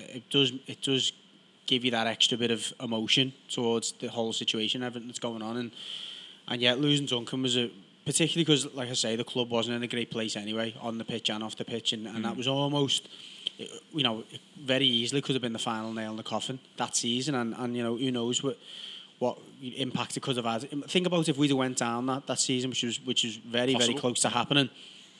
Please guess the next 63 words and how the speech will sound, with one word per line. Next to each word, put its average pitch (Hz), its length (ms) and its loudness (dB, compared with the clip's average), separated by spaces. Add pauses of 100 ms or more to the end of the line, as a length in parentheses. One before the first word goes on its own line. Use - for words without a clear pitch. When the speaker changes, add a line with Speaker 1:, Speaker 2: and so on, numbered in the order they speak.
(520)
Speaker 1:
We 135 140 2
look 131 240 6
back 127 140 4
at 123 100 -2
that 107 160 -2
moment, 127 340 2
I 135 80 4
think, 117 200 -2
as 107 100 -2
much 110 160 2
as 113 80 -2
anything 107 240 -2
else, 104 220 -2
as 127 60 0
being 113 280 -2
one 110 160 0
of 104 80 -4
the 107 160 2 (400)
key - 220 2
defining 110 480 -2
points 107 340 0
of, 113 200 -2 (140)
Speaker 2:
Yeah. 104 480 -12
Speaker 1:
of, 117 140 -2
of 113 120 -6
this 123 180 6 (320)
possi-, 127 320 4 (100)
potentially 127 420 0
what 120 220 0
could 117 140 -2
have 110 80 -2
been 113 100 -2
this 113 140 -2
club's 110 240 -4
demise. 110 480 -2 (100)
Speaker 2:
Mm-hmm. 120 100 -6
Speaker 1:
You 120 60 -2
know, 110 80 0
we've 120 140 0
seen 123 320 2 (360)
the 113 80 -2
Leeds 113 460 2
and 117 180 -2
Cities 120 480 2
and 120 100 -2
everything 117 380 -2
drop 113 280 -2
down 113 240 -2
a 107 40 -6
few 117 220 0
divisions. 117 540 0
Speaker 2:
Well, - 100 -10
Coventry 123 500 -2
never 127 220 -8
came 127 140 0
Speaker 1:
Coventry, 127 340 6
Speaker 2:
back. 131 60 6
Speaker 1:
yeah, 127 80 4
never 127 240 0
come 123 180 -2
back. 117 200 0
Blackburn, 127 520 2
uh, 123 100 0